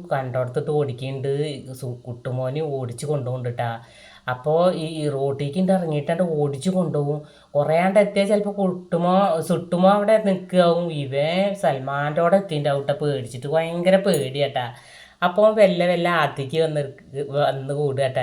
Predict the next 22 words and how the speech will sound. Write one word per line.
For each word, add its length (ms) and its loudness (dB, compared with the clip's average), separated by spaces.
എന്തിനാ 320 -4
അറിയോ? 240 -2
ഉം, 120 -6
മോൾക്ക് 360 -2
ഭയങ്കര 340 4
ഇഷ്ടാവും 440 -2
ഓനെ. 240 -6
അപ്പൊ 320 -6
ഓള് 260 0
ആ 80 4
കാൽച്ചോട്ടിൽ 680 -2
ഇങ്ങനെ 220 -6
കിടക്കയിൽ 540 -2
കിടക്കുക. 380 -4
അപ്പൊ 280 -2
ഓൻ 180 2
ഉറങ്ങുമ്പോ 580 0
എന്താ, 380 -4
ഈ, 80 -8
ഈ 80 -4
ആരും 340 2
ഉപദ്രവിക്കില്ല, 1040 -2